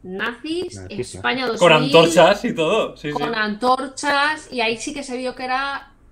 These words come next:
Speaker 1: un tipo de fascistas muy, muy definidos, ¿no? Y por suerte el barrio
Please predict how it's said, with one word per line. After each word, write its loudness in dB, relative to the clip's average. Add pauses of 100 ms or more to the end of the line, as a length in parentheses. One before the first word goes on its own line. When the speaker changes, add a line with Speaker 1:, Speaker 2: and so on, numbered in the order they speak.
(220)
Speaker 1:
un -10
tipo -8
de -8
fascistas -4 (640)
muy, 0
muy -2
definidos, -8
¿no? -10
Y -6
por -2
suerte 2
el 0
barrio 2